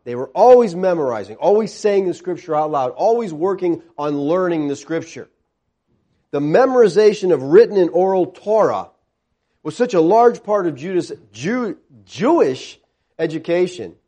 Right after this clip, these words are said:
that most contemporaries of Yeshua had large parts of the Scripture memorized. So when he's talking to these people and he's quoting Scripture, they're not scratching heads, "Where did he get that from?"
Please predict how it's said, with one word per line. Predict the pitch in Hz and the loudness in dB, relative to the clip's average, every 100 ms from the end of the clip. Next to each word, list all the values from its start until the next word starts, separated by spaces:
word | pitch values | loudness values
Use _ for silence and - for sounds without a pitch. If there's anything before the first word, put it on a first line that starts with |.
| _ _ _ _ _ _ _ | _ _ _ _ _ _ _
that | 135 | -6
most | 143 226 233 | 4 4 4
contemporaries | 185 165 190 180 160 | -6 -2 -2 0 -2
of | 160 | -2
Yeshua | 131 127 - 175 175 170 - _ _ _ - | -6 -10 -2 2 2 2 -6 _ _ _ -10
had | 135 113 | -10 -8
large | 107 117 151 160 156 156 - | -12 -4 0 0 0 -4 -10
parts | _ 147 139 139 | _ -8 -8 -10
of | 139 | -16
the | 131 | -16
Scripture | - 135 123 - 131 120 _ _ _ _ | -14 -14 -14 -14 -16 -16 _ _ _ _
memorized. | 107 113 110 98 78 82 | -14 -12 -10 -12 -14 -20
So | 113 | -14
when | 139 | -10
he's | 160 | -10
talking | - 185 247 247 214 | -14 -14 -14 -8 -4
to | 165 | -2
these | 147 139 | -4 -6
people | - 143 143 | -8 -8 -6
and | 143 | -8
he's | 135 | -8
quoting | - 214 208 175 | -2 0 0 -4
Scripture, | - 196 - 143 127 _ _ - | -6 -8 -8 -12 -12 _ _ -6
they're | 208 | -2
not | 247 226 | -2 -4
scratching | 202 190 165 | -2 -2 -2
heads, | 170 127 | -4 -2
"Where | 139 254 | -2 -2
did | |
he | 233 | -2
get | 220 190 | -6 -6
that | 214 | -14
from?" | - | -14